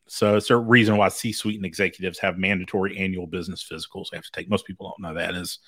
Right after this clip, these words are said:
it's so stressful, you could die of a heart attack pretty quick. But the idea that they come into a situation all-knowing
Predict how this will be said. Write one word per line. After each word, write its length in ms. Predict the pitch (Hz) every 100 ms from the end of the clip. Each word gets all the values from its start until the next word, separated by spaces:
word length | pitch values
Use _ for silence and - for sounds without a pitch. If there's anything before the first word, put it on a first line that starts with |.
| - - -
it's 140 | 117
so 140 | 131 107
stressful, 420 | - 98 90 92
you 60 |
could 100 | 92
die 120 | 87 85
of 60 |
a 40 | -
heart 180 | 101
attack 260 | 87 - -
pretty 160 | - 76
quick. 360 | 92 - - _ - - - - - _ _ _ _ _ _ _ _ _ _ _ _ _ _ _
But 140 | 170 165
the 120 | 160
idea 800 | 151 190 160 127 127 127 113 101
that 180 | 98 104
they 100 | 98
come 520 | - - 143 143 127 -
into 800 | 131 123 120 - 113 101 95 90 - - _
a 80 | 127
situation 1000 | - 123 - 107 104 101 - 101 98 104 -
all-knowing 840 | 107 113 101 101 101 101 92 101